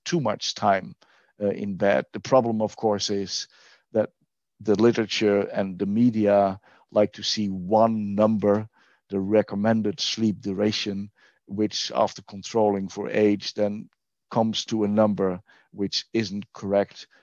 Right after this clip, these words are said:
for anyone in the population. <clears throat> You may say, "Well, you know,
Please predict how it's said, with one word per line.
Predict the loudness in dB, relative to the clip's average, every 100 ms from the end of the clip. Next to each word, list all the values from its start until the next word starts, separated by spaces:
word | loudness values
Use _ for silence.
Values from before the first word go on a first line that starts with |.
| _
for | -10 -6 -2
anyone | -2 -2 -2 -2 -2 -6 -12 -6
in | -6 -4
the | -4 -6
population. | -4 -4 -2 2 4 4 -4 _ _ _ _ _ _ -20 _
<clears throat> | 2 4
You | 4 2
may | 4
say, | 2 4 4
"Well, | 4 4 2 -4 _ _ _
you | 0
know, | 2 2